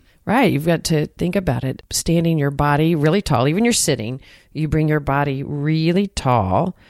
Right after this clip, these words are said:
Pull your shoulders back instead of rounded, because when we're feeling less confident, insecure, we tend to round ourselves off. So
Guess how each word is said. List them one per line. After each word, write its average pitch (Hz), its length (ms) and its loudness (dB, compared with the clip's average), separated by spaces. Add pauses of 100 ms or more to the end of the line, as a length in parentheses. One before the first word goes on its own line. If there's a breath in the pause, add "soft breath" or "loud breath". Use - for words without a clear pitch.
(240 soft breath)
Pull 466 140 2
your 427 120 4
shoulders 208 480 -2
back - 600 -4
instead 151 380 -6
of 143 160 -10
rounded, 123 400 -8
because 147 180 -8
when 160 100 -4
we're 156 60 -2
feeling 220 380 -2
less 196 160 0
confident, 175 520 -4
insecure, 160 720 0 (640 loud breath)
we 160 120 -4
tend 185 220 -2
to 165 60 0
round 160 380 0
ourselves 139 480 0
off. 123 360 0
So 151 260 0